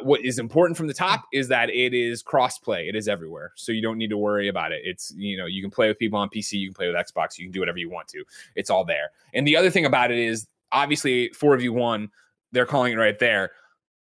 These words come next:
I think one of the big things about this is that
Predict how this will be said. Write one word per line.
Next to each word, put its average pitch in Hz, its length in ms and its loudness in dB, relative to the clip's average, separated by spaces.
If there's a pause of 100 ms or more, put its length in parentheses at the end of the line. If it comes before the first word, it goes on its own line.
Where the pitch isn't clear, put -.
(240)
I 139 60 0
think 196 180 2
one 214 80 6
of 208 80 6
the 170 60 4
big 175 240 2
things 185 240 0
about 120 260 2
this - 420 -8
is 117 220 -6
that 107 320 2